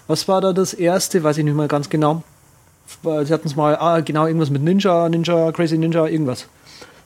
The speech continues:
Ähm, so als Testlauf mal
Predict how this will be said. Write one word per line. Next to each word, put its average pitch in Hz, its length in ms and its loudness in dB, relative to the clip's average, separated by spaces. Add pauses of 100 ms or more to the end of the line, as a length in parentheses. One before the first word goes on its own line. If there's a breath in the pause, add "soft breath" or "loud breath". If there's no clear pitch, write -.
(120)
Ähm, 156 680 0 (1040)
so - 120 -4
als 156 160 -2
Testlauf 180 880 -2
mal 180 640 2